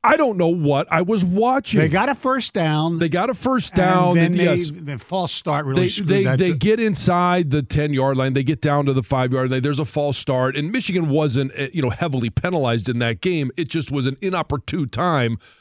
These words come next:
Speaker 1: to have a penalty. So it set 'em back. It got 'em off schedule. And then J J is, is scrambling around. You know, he's back in the middle of, of the play on third down. I'm thinking,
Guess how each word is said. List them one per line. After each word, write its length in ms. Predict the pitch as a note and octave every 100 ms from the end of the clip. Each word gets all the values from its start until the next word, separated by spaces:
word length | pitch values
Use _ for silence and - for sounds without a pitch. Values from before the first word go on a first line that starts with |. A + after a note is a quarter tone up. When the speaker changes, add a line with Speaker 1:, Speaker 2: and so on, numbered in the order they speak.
| _ -
Speaker 1:
to 120 | E3+
have 220 | C#3+ A2
a 60 | A2+
penalty. 680 | - A#3 A3 D#3 - D#2 _ _ _ _
So 180 | F#3
it 100 | F#3+
set 260 | - F#3+ F3+
'em 140 | E3+
back. 260 | C3 B2+ C3+
It 100 | C#3
got 140 | E3+
'em 120 | E3 D#3
off 160 | D3
schedule. 680 | - - C3+ A#2 B2+ B2+ - - - _
And 220 | E3 E3+
then 420 | F3 F3 E3 D#3 D3+ D3+
J 340 | A2 E3 G#3 G#3+
J 420 | C#3 F3 E3 D#3+
is, 520 | D3+ C#3+ C#3 B2+ -
is 280 | - B2 F#2 -
scrambling 640 | - - D#3 F#3+ G#3 F#3+
around. 680 | E3 B2 A#2 A2+ A2+ A2+ A2+ -
You 100 | C3+
know, 80 | A#2+
he's 180 | B2+
back 520 | F#2+ A#2 D#3+ F3+ - - _ - _ _ _ _ _ -
in 120 | G#3
the 60 | E3
middle 300 | F3+ C#4 G3
of, 220 | D3 -
of 180 | E3 A#2+
the 80 | B2
play 560 | - G#3 G#3+ C#3 C3+ - - _
on 160 | D#3+ D#3
third 300 | - F#3 C#3+
down. 260 | F#3+ G3
I'm 100 | D#3+
thinking, 400 | C#3+ E3 C#3 B2